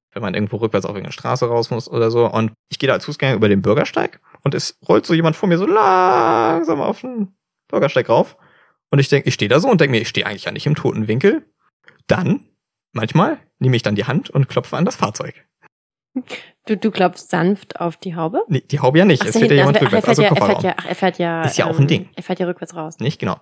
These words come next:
Speaker 1: Und dann wird gebremst und dann sage ich, „Guten Tag“, und dann gehe ich weiter und hab meinen Tag und es ist alles super. Anstatt zu sagen, wie wenn ich, äh, zwei kleine Kinder dabei hätte, „Oh, oh, oh, Lisa und Paul,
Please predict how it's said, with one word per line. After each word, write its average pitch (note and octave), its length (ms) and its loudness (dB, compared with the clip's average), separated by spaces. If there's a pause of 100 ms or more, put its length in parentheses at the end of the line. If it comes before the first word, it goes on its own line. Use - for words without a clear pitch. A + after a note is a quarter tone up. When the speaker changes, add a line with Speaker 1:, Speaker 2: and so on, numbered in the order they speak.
(260)
Speaker 1:
Und B2 220 4
dann A#2 260 0
wird - 280 -2 (160)
gebremst - 540 -2 (240)
und C3+ 80 0
dann G#2 80 0
sage G#2+ 160 -8
ich, - 140 -16 (100)
„Guten - 140 -14
Tag“, - 340 0 (240)
und B2+ 160 0
dann A2+ 100 2
gehe G#2 80 -2
ich F#2 100 -4
weiter E3+ 300 4
und A#2 200 2
hab - 100 -4
meinen G#2 320 -4
Tag D#3+ 300 -4
und A2 220 -4
es - 180 -14
ist C3+ 100 -10
alles G#2 280 -4 (100)
super. A2+ 320 -12 (360)
Anstatt - 300 -2
zu - 80 -4
sagen, A2 480 -2 (800)
wie A2 260 -2
wenn G2+ 140 2
ich, - 280 -8
äh, G2 260 -4 (180)
zwei A2 160 -4
kleine G2 220 -2
Kinder B2+ 200 4
dabei G2 220 0
hätte, D#3+ 240 2
„Oh, F3+ 160 4
oh, C#3 160 4
oh, B3 200 4 (300)
Lisa C#3+ 400 0
und A2 380 -2 (200)
Paul, E3 320 2